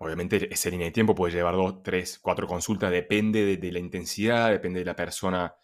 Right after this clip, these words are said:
eh, cómo lo lleve, no hay una, una, un, un mínimo o un máximo de, de consultas,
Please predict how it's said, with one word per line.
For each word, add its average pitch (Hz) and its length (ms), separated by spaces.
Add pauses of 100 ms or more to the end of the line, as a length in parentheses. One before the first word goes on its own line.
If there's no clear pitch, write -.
(140)
eh, 82 400
cómo 98 240
lo 98 80
lleve, 110 400
no 107 360
hay 110 180
una, 95 360
una, 92 420
un, 90 520 (920)
un 95 140
mínimo 104 240
o 98 180
un 95 160
máximo 95 460
de, 87 100
de - 200
consultas, 117 800